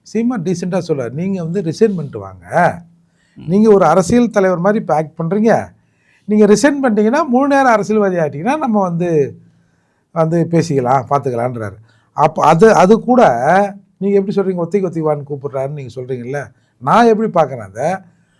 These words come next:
Speaker 1: அவர் போட்டிருக்கிற அந்த காவல்துறை உடுப்புக்கு ஒரு மரியாதை கொடுத்து, அந்த ஐ பி எஸ் பதவிக்கு ஒரு மரியாதை கொடுத்து, சீமான் நாகரிகமாக நீங்க வந்து ராஜினாமா பண்ணிட்டு வாங்க அப்படின்னு சொல்றாருன்னு நான் பார்க்குறேன்.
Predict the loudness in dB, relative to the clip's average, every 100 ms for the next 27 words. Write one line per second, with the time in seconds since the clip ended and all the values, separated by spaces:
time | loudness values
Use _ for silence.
0 | _ -4 -4 2 2 2 0 -4 -2 -2
1 | -4 -4 -2 0 -2 -4 -6 -4 -6 -8
2 | -8 -8 -6 -2 0 0 -2 -10 -14 -6
3 | -4 -4 -10 _ _ -18 -8 -2 0 0
4 | 2 0 0 -2 -2 -2 -4 -6 -4 0
5 | 0 0 -4 -8 -4 -4 0 2 4 2
6 | -4 _ _ -2 4 4 6 4 4 4
7 | 4 4 2 2 0 4 6 6 6 0
8 | 0 -2 -4 -4 -2 -2 -6 -12 -12 _
9 | _ _ _ -10 -8 -8 -4 -4 -4 -4
10 | -2 0 0 0 -2 -4 -20